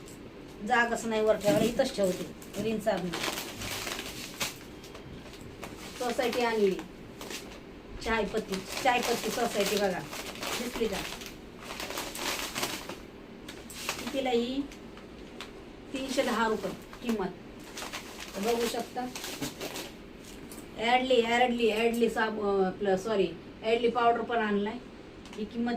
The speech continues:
किती आहे ॲडलीची? दोनशे पन्नास रुपये. तर पूर्ण पाच सहा महिने जाईल हा पावडर मला.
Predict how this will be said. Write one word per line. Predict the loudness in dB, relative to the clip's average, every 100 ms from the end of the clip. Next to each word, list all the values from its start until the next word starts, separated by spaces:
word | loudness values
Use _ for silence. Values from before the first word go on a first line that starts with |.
| -2
किती | -4 2
आहे | 4 4
ॲडलीची? | 2 -2 -2 -4 -4 -4 -8 -14 -14 -14 -16 -16 -16 -16 -16 -16 -16 -14 -14 -14 -16 -8
दोनशे | -2 0 0
पन्नास | 0 2 2 2
रुपये. | 0 -4 -10 -12 -14 -16 -16 -14 -16 -16 -16 -16 -16 -10
तर | -4
पूर्ण | 0 0
पाच | 2 0 0
सहा | 0 0
महिने | 0 0 2
जाईल | 4 4 2 -4 -12 -14 -12 -8
हा | -4 -2
पावडर | 0 0 2
मला. | 0 0